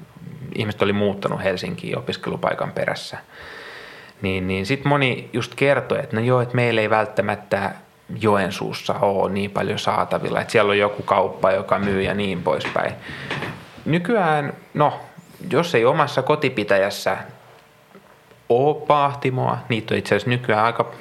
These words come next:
monessa eri paikkaa, mitä silloin kaksituhatta neljätoista, kun mä aloitin kolmetoista yliopistolla, niin, eh, mut siis nykyään sit tietenkin niinku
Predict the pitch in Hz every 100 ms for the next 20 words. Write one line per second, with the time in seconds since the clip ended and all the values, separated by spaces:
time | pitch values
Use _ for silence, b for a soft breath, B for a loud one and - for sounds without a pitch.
0 | - 120 131 120 - 98 - - 98 95
1 | - 92 92 92 101 95 95 98 - -
2 | 92 - 95 92 - - _ _ _ _
3 | _ _ _ _ _ 104 104 104 - -
4 | - 101 98 - - 107 101 - 101 110
5 | 104 107 98 - - - B B B B
6 | B B B - - - - - 110 101
7 | 101 98 - 95 92 92 95 95 - -
8 | 71 113 127 123 156 156 113 120 139 156
9 | 156 156 160 160 151